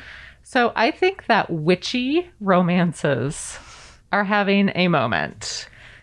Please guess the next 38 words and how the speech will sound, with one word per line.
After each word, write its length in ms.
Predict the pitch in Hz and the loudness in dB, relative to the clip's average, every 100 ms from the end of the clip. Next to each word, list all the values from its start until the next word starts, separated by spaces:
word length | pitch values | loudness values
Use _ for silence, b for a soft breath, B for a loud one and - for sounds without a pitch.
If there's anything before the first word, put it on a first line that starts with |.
| B - | B 0
and 180 | 208 | 2
I 680 | - 196 208 165 180 190 190 170 | 2 2 2 2 2 2 2 2
love 200 | 156 - | 2 2
it. 520 | 123 113 - - - - _ - | -2 -2 -8 -12 -12 -16 _ -2
I 60 | 160 | 0
am 200 | 165 160 | 0 0
totally 380 | 175 160 165 | 0 2 0
here 180 | 156 147 | 2 0
for 260 | - 139 131 | 0 0 2
it. 400 | 127 - - - B B B B | 0 -2 -10 -18 B B B B
I 40 | 208 | 0
do 140 | 233 | 2
not 520 | 226 220 233 240 240 185 | 2 2 2 2 -2 -4
love 560 | 170 165 160 160 143 - | 0 2 4 0 -4 -4
a 60 | 170 | 2
lot 200 | 147 147 | 2 2
of 120 | 147 | 0
magical 380 | 143 139 147 147 | -2 -2 -4 -2
realism 680 | 175 175 170 170 165 165 - | 0 0 0 0 0 -2 -2
in 140 | 170 156 | -2 0
my 260 | 151 151 | 2 0
fiction 380 | 151 160 - 151 | -2 -6 -2 -2
reading, 440 | 147 139 139 139 139 - - - - | -2 -2 -2 -4 -6 -12 -20 -20 -4
but 160 | 226 277 | -2 0
this 140 | 311 | -2
seems 320 | - 339 370 | 0 -2 -2
to 100 | - | -4
be 280 | - 262 262 | -2 -2 -2
an 100 | - | -2
exception, 680 | 247 - 320 - - 87 - | -4 -2 -4 -2 -6 -6 -8
and 120 | 175 185 | -4 -2
I, 180 | 185 - | -2 -2
like, 200 | 208 208 | -4 2
one 160 | 233 254 | 2 2
I'm 140 | 254 | 0
okay 260 | 254 277 262 | 0 0 -2
with. 240 | 127 - - - - | -4 -8 -14 -20 -20
So 560 | - 208 196 202 196 | -2 2 6 4 2